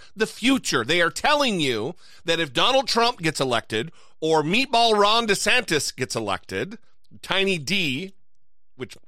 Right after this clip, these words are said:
might be the new nickname, hilarious, um, we got a problem on our hands. We've witnessed the weaponization of the Justice Department under Donald Trump, trying to use the power and weight of the United States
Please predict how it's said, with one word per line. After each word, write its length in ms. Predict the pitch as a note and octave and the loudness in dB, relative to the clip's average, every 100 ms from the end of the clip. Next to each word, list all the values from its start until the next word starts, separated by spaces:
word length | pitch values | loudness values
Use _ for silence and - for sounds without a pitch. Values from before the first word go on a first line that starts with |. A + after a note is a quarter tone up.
| A2+ | -10
might 180 | A#2 G2 | -6 -6
be 100 | G#2 | -8
the 80 | F#2+ | -8
new 160 | F#2+ | -8
nickname, 560 | F#2 F2 - E2+ F#2+ D#3+ - - - - | -8 -10 -8 -8 -8 -14 -18 -20 -20 -12
hilarious, 800 | F#3 D#3 A2+ F2+ E2+ F2 C#3+ - - - - - - - | -6 -4 -2 -4 -8 -12 -14 -16 -18 -20 -20 -20 -10 0
um, 520 | F3+ E3+ E3 D3+ B2 - - - - - - - - - - | 2 2 0 -4 -8 -14 -20 -20 -20 -20 -20 -20 -20 -20 -6
we 120 | A3 | 0
got 120 | C4+ | 0
a 40 | F#3 | 0
problem 540 | - G4 A#3+ B2+ F2+ - | 0 2 2 -2 -8 0
on 160 | C#3 A2+ | 0 2
our 140 | F#2+ | -2
hands. 680 | F#2+ A2 D#2 - - - - - - - - - - - - | -2 -4 -6 -12 -18 -18 -20 -20 -20 -20 -20 -20 -20 -20 -10
We've 260 | F3+ B3 E3 | -2 -2 2
witnessed 500 | B3+ - G#3+ F#3 - | 0 4 4 4 -2
the 60 | G3+ | 0
weaponization 760 | A3 G#3+ F3+ F#3 G#3+ F#3+ D#3 D#3 | 2 2 2 2 2 0 -2 -2
of 100 | D3+ | -2
the 80 | |
Justice 380 | D3 F3 - D#3+ | 0 0 0 -6
Department 440 | C#3+ C3 C#3 C#3 D#3 | -6 -2 0 0 0
under 240 | F3 D#3+ | 0 2
Donald 320 | D3+ D3 B2 | 2 2 0
Trump, 320 | - E3+ B2+ - - - - | -4 -2 -2 -4 -16 -20 -14
trying 440 | - G3+ C4+ B3+ F3+ | -2 2 2 2 -2
to 100 | E3 | -4
use 460 | E3 B3 A3+ D3+ | 0 2 2 -2
the 100 | C3 | -6
power 500 | - - A#3+ A#3+ D#3+ | -6 0 2 4 4
and 280 | C3+ C#3 B2+ | 2 -4 0
weight 380 | F#3+ A#3 - - - - | 2 2 -2 -14 -16 -6
of 100 | D#3 | -4
the 80 | D3 | -2
United 540 | D#3+ E3 F3+ G#3+ G#3 - | -2 2 2 2 -2 -6
States 500 | - G3 G3+ - | 0 0 0 -6